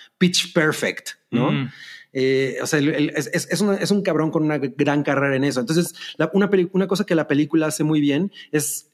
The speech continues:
Speaker 1: este gran equilibrio entre efectos por computadora y efectos prácticos de terror. Y hay cosas gráficas que dices, "No mames", ¿no?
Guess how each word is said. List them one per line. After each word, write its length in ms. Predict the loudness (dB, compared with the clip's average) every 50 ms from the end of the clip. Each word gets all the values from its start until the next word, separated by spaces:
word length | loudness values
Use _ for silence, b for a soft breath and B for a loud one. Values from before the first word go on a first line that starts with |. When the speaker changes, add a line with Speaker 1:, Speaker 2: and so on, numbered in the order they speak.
| _
Speaker 1:
este 260 | -2 0 0 0 0 2
gran 260 | 2 4 4 4 2
equilibrio 580 | 2 2 2 2 2 4 4 4 2 2 0 0
entre 300 | 0 -2 0 2 0 0
efectos 380 | 0 0 0 0 0 0 -2 0
por 120 | 0 0
computadora 540 | 0 0 0 0 0 2 2 2 2 2 2
y 100 | 2 0
efectos 440 | 0 0 -2 -2 -2 -2 -4 -4 -4
prácticos 580 | -4 -2 -2 -2 -2 -4 -6 -6 -4 -4 -4
de 80 | -4 -4
terror. 400 | -4 -4 -2 -2 0 0 -2 0
Y 140 | 0 0 0
hay 240 | 2 0 0 -2 -2
cosas 440 | -4 -2 -2 0 0 0 -2 -2
gráficas 680 | -2 0 0 0 0 -2 -2 -4 -2 -2 -2 -2 -2 -4
que 100 | -2 -2
dices, 320 | -2 -2 -2 -2 -4 -2
"No 360 | -4 -6 -6 -6 -6 -6 -6 -4
mames", 440 | -2 -2 -2 -2 -4 -4 -6 -6
¿no? 240 | -4 -2 -2 -2 -4